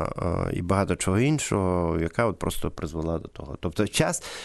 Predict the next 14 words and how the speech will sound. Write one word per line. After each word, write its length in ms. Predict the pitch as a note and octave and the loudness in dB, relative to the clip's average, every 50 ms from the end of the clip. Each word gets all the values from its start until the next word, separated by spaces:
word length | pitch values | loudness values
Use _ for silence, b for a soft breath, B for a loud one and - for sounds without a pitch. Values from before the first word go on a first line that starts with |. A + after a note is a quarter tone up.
| B B | B B
часто 260 | - F3 F#3 - - | 2 2 2 2 2
буває 380 | D3 D3 C#3+ C#3+ D#3 D#3 D3+ C#3+ | 0 2 2 2 4 4 2 2
так, 360 | - - G3 A#3+ A3 - - | 2 0 0 0 0 0 -2
і 80 | B2 A2+ | -2 -2
це 200 | - - D3+ D3 | 2 0 0 0
треба 320 | - - D#3 D3 B2+ C#3 | 2 0 -2 0 0 -2
теж 260 | - - D3+ C#3 - | 0 2 0 0 0
пам'ятати 760 | - - G2+ F#2+ G2 G#2 G#2+ - - - - B2 - - A2 | -2 -2 0 2 2 2 0 0 0 0 0 0 0 0 0
і 60 | G2 F#2 | 2 2
розуміти, 560 | F#2 F#2+ F2+ G#2+ G#2+ B2 D3 D3+ - - G2 | 2 0 0 0 2 2 0 0 0 0 0
що 520 | - - - - - B2 A#2+ A2+ G2 E2+ E2+ | 0 -2 -6 -2 2 2 4 4 4 2 2
замало 380 | F2 A2 C#3 D3+ D3 C#3 B2+ | 2 2 2 2 2 2 2
виграти 380 | A2+ B2+ A2+ G#2+ G#2+ - - G#2+ | 2 2 0 0 -2 -2 -2 -2
війну. 360 | G2+ G#2 G#2 G2+ F2 D2+ D2+ | 0 0 0 0 -2 -4 -6